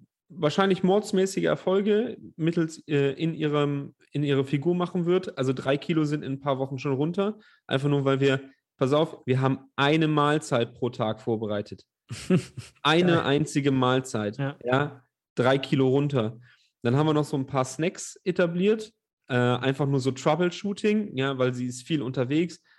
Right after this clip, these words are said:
Speaker 1: Okay, was solltest du immer dabei haben? Okay,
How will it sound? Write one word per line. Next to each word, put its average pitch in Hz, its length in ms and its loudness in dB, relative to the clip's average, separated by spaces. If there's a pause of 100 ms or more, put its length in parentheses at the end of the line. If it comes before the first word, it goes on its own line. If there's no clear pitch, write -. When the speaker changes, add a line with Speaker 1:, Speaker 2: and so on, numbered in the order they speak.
(100)
Speaker 1:
Okay, 127 340 0
was 131 200 0
solltest 131 320 -2
du - 40 -10
immer 123 200 0
dabei 104 360 0
haben? 98 340 -10 (180)
Okay, 151 400 2